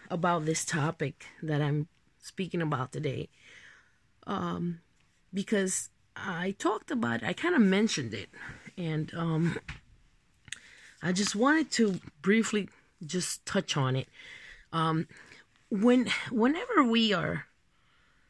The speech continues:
it has to do with your circle, your circle of fl-, friends, your circle of influence. And so whenever we are on a journey,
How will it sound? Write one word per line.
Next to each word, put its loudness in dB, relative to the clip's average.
it 0
has 6
to -4
do 4
with 4
your 2
circle, -2
your -6
circle -2
of -2
fl-, -4
friends, 4
your 0
circle -2
of -2
influence. -4
And -4
so 0
whenever 2
we 6
are 2
on 0
a 4
journey, 0